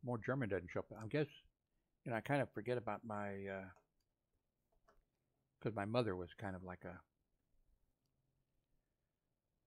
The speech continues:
<sighs> her folks. I've got pictures. I should pull up a picture.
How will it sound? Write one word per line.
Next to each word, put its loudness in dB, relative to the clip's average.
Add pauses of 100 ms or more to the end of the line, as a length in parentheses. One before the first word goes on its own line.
(640)
<sighs> -2 (1080)
her 2
folks. 2
I've 6
got 6
pictures. 0
I 2
should -4
pull 0
up -2
a -6
picture. -8